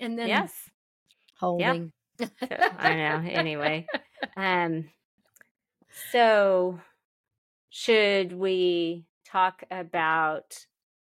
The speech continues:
Speaker 2: coaching changes first or crazy games and save coaching changes for the last?
Speaker 1: Oh, we can do coaching changes. Yeah.
Speaker 2: Okay. Yeah, okay. So,
Speaker 1: What do you
Speaker 2: you
Speaker 1: know,
Speaker 2: know.
Speaker 1: Sean? Is there
Speaker 2: Well,
Speaker 1: any good news?
Speaker 2: I mean, <laughs> is it good news?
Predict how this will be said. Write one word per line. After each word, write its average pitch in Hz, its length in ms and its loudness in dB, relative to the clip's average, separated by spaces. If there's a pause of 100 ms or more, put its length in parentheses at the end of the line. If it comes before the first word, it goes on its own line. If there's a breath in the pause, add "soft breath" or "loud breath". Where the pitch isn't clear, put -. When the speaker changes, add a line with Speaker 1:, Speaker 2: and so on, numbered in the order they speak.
(300)
Speaker 2:
coaching 240 440 -2
changes 285 460 -2
first 262 400 -2
or 214 60 -4
crazy 202 440 -2
games 160 440 -2
and 151 340 -10
save 175 420 0
coaching 170 340 -2
changes 151 400 -8
for - 160 -8
the - 100 -6
last? - 400 -4
Speaker 1:
Oh, 539 240 4
we 440 100 4
can 508 140 -6
do 440 120 2
coaching 214 360 -2
changes. 165 600 -10
Yeah. 339 260 0
Speaker 2:
Okay. 247 300 -2 (160)
Yeah, 208 160 -2
okay. 285 380 -6
So, - 260 0
Speaker 1:
What 294 140 6
do 349 60 4
you 330 80 0
Speaker 2:
you 349 40 -2
Speaker 1:
know, 381 200 2
Speaker 2:
know. 403 60 0
Speaker 1:
Sean? 240 500 -4 (100)
Is 226 160 -6
there 254 120 -2
Speaker 2:
Well, 311 320 8 (100)
Speaker 1:
any 285 80 4
good - 0 -
news? 302 100 6
Speaker 2:
I 233 140 8
mean, 277 440 2
<laughs> - 520 -12
is 262 200 0
it 185 200 -4
good 226 220 4
news? 196 380 -6